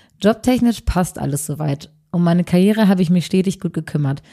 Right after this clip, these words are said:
Dabei ist aber mein Liebesleben voll auf der Strecke geblieben. Ich habe noch nie eine wirklich ernsthafte, intime Beziehung zu einer Frau geführt und das nagt sehr an mir.“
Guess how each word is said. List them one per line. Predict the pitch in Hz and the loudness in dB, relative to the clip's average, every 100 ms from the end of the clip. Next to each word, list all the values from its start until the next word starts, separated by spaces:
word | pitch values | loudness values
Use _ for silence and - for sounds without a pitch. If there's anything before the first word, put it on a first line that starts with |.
| - - - _ _ | -20 -20 -20 _ _
Dabei | 175 170 202 | 0 2 2
ist | 202 | 2
aber | 202 185 | 0 4
mein | 180 | 4
Liebesleben | 180 220 233 208 208 208 | 4 2 0 4 4 4
voll | 202 185 185 | 2 0 2
auf | 185 | 2
der | - 175 | 0 -4
Strecke | - 165 156 | -4 -6 -4
geblieben. | 143 151 139 135 139 | -4 -2 0 0 -2
Ich | 208 180 | -4 -2
habe | 185 | 0
noch | 175 160 | 0 4
nie | 190 214 233 | 6 6 4
eine | 175 170 | 4 2
wirklich | 185 202 196 | 2 0 -4
ernsthafte, | - 175 - 180 165 - | -2 -2 -2 -4 -4 -4
intime | 160 165 - 196 170 | -2 -2 0 2 2
Beziehung | - - 175 180 | -2 0 2 0
zu | - | -2
einer | 165 160 | -2 -2
Frau | - 156 160 | -2 -2 0
geführt | 151 - 143 - - | -2 -6 -6 -6 -6
und | 160 165 | -4 -2
das | 165 - | -2 -2
nagt | 160 147 - - | -2 -2 -6 -8
sehr | 143 139 | -2 -2
an | - 147 | -2 -4
mir.“ | - 165 | -4 -4